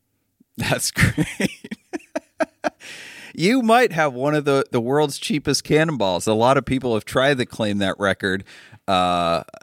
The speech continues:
I, I think Mister Fraud Ashmore is a big proponent of doing the world's cheapest cannonballs and sticking it to all the, the guys who over prep and the, what does he call them? The over planners or something like that. But, you know, using a leased car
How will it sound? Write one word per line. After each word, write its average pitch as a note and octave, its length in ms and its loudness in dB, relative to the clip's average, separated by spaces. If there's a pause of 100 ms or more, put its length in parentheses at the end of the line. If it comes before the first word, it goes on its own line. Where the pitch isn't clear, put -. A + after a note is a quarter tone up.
I, G2 200 -10
I G#2 80 -4
think A2+ 300 -8 (320)
Mister A2 540 -4 (680)
Fraud A2 400 2
Ashmore G#2 500 0
is F#2 140 -2
a F#2 60 -4
big G2 340 -2 (100)
proponent G2 540 -2
of F2 180 -6
doing G2 300 0
the F2+ 60 -2
world's F#2+ 340 -2
cheapest - 400 -4
cannonballs F2+ 580 -2
and F2 100 -6
sticking F#2 420 -6
it - 140 -10
to F#2+ 160 0
all F2+ 180 0
the, E2+ 180 -4
the F#2 100 -6
guys F2+ 360 -2
who F#2 180 -4
over F#2+ 320 0
prep F2 400 -2
and E2+ 120 -6
the, E2+ 220 -6 (140)
what F#2 180 -10
does F#2+ 120 -10
he F#2+ 100 -6
call F#2 240 0
them? F2+ 140 -4
The E2+ 100 -6
over F#2+ 320 0
planners F2 520 -4
or F2+ 100 -8
something - 280 -6
like F2 200 -6
that. E2+ 300 -2
But, - 200 -6 (500)
you A#2+ 220 -4
know, G#2 80 0
using C3+ 440 0
a A2+ 60 2
leased B2 400 0
car A2+ 480 2